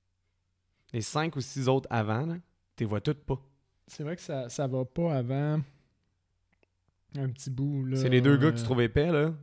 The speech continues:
Speaker 1: Le premier gars qui se fait driller
Speaker 2: Exact,
Speaker 1: le chest,
Speaker 2: exact.
Speaker 1: c'est lui le premier qui se fait tuer
Speaker 2: Sinon,
Speaker 1: en
Speaker 2: on
Speaker 1: écran. Sinon, c'est tout le temps en dehors de l'écran, tu vois juste le cadavre.
Speaker 2: Exact.
Speaker 1: Comme le cadavre de la pink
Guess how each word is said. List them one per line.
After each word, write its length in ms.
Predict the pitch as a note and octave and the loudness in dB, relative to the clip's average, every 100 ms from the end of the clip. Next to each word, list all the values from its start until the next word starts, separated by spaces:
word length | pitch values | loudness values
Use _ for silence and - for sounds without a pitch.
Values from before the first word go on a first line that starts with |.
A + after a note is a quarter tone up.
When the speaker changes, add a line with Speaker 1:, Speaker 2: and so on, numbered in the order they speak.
| - - | -16 -8
Speaker 1:
Le 140 | B2 | -4
premier 300 | A2 B2+ C3+ | -2 0 2
gars 120 | C3+ D#3+ | 2 0
qui 60 | |
se 60 | - | 0
fait 80 | A#2+ | -2
driller 240 | B2 A#2+ | 2 2
Speaker 2:
Exact, 200 | A#2+ D#3 | 4 4
Speaker 1:
le 60 | D#3 | 4
chest, 200 | F3 - - | 2 -4 -6
Speaker 2:
exact. 360 | B2+ D3+ D3+ | 0 0 0
Speaker 1:
c'est 120 | - A#2+ | 0 2
lui 120 | D3+ | 4
le 80 | C3 | 2
premier 380 | - C3 C3+ C#3 | 0 0 2 0
qui 80 | - | 0
se 40 | |
fait 100 | A2+ | -2
tuer 240 | - C3 B2+ | 2 2 2
Speaker 2:
Sinon, 380 | - E3 F3 C3 | 2 4 4 6
Speaker 1:
en 120 | B2+ | 4
Speaker 2:
on 20 | |
Speaker 1:
écran. 320 | A#2+ A#2 A2+ | 4 0 -2
Sinon, 180 | - D3+ | 0 -2
c'est 100 | C#3+ | 0
tout 80 | C3 | -2
le 40 | C#3 | -2
temps 140 | D#3 - | -2 0
en 160 | C3+ | 2
dehors 180 | C3+ C3 | 4 4
de 60 | B2+ | 2
l'écran, 180 | B2+ C#3+ | -2 -2
tu 80 | |
vois 80 | B2 | -2
juste 140 | A2+ A#2 | -2 -2
le 60 | |
cadavre. 320 | A2 G#2+ G#2+ G2+ _ C3 | -4 -4 -4 -8 _ -6
Speaker 2:
Exact. 380 | B2 B2+ C3 | -4 -4 -2
Speaker 1:
Comme 120 | C#3+ C3+ | 0 2
le 80 | |
cadavre 240 | B2 B2 C3 | 4 4 4
de 40 | |
la 100 | B2 | 2
pink 280 | - D3+ | 2 0